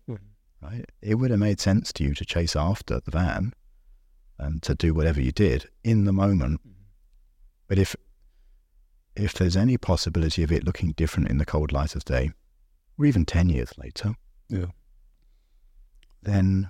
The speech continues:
Speaker 2: maybe judgment isn't so helpful.
Speaker 1: So how do you, how do you get someone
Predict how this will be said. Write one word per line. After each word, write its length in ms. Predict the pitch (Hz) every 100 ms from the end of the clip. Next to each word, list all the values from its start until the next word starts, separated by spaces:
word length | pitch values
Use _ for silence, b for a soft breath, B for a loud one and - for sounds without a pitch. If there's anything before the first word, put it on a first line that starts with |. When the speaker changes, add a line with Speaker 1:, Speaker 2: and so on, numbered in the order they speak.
| -
Speaker 2:
maybe 340 | 104 107 101
judgment 480 | 87 82 90 85 -
isn't 280 | 85 87 -
so 200 | 73 71
helpful. 420 | - 73 - - - _ - - _ _ _ _ - _ _ _ - _ _ _ - _ _ -
Speaker 1:
So 100 | 117
how 100 | 139
do 100 | 135
you, 60 |
how 140 | 117 143
do 100 | 147
you 60 |
get 200 | 139 -
someone 640 | - 107 104 98 90 92